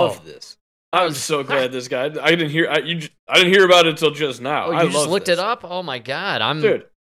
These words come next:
Speaker 2: I
Speaker 1: this
Speaker 2: was
Speaker 1: is,
Speaker 2: gonna
Speaker 1: this is,
Speaker 2: <laughs>
Speaker 1: this is pure redemption at its best.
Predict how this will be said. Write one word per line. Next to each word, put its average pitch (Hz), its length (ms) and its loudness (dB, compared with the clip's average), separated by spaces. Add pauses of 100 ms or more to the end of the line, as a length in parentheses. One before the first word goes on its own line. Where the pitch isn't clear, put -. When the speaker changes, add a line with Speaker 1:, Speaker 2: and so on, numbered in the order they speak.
(360)
Speaker 2:
I 196 60 6
Speaker 1:
this - 20 4
Speaker 2:
was 175 120 0
Speaker 1:
is, 190 100 0
Speaker 2:
gonna 151 240 -2
Speaker 1:
this 226 180 -6
is, 190 160 -8 (220)
Speaker 2:
<laughs> - 240 -12
Speaker 1:
this 254 160 0
is 165 200 -8
pure 214 300 0
redemption 185 640 2
at 139 120 -2
its 131 180 -8
best. 196 460 -6